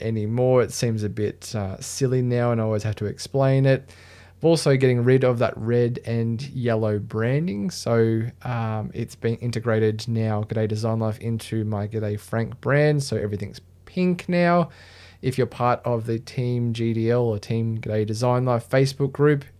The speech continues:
uh, or if you're not already, you, you can search that on Facebook, Team G'day Design Life, and join that for free. Um, but all that is pink as well, um, and it's, it's changed under this G'day Frank kind of banner, I guess.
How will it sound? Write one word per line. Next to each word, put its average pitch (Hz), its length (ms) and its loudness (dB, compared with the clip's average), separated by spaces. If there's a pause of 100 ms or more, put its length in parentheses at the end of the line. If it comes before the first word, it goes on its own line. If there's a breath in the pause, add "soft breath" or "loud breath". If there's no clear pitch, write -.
(100)
uh, 107 300 -4
or 113 180 -2
if 95 140 -8
you're 101 80 -4
not 131 200 -2
already, 131 340 2 (360)
you, 110 220 -10
you 110 140 -8
can 107 200 -2
search 120 340 2
that 143 340 4
on 117 160 -2
Facebook, 147 460 0 (200)
Team 120 420 -2 (120)
G'day 110 200 0
Design 123 340 2
Life, 147 260 2 (400 loud breath)
and 113 240 -2
join 117 240 2
that - 240 -2
for 120 100 -8
free. 170 320 2 (460 loud breath)
Um, 120 320 0
but 139 140 0
all 131 160 2
that 131 200 2
is 135 160 -2
pink 143 320 -2
as 131 160 0
well, 135 480 4 (180)
um, 104 920 -6
and 113 140 -4
it's, - 240 -12
it's 123 240 -10
changed 117 440 -4
under 110 300 -2
this 110 420 -8 (120)
G'day 113 320 -4
Frank 113 300 -6
kind 120 220 -4
of 110 160 -4 (480)
banner, 139 460 0
I 143 60 -6
guess. 151 320 0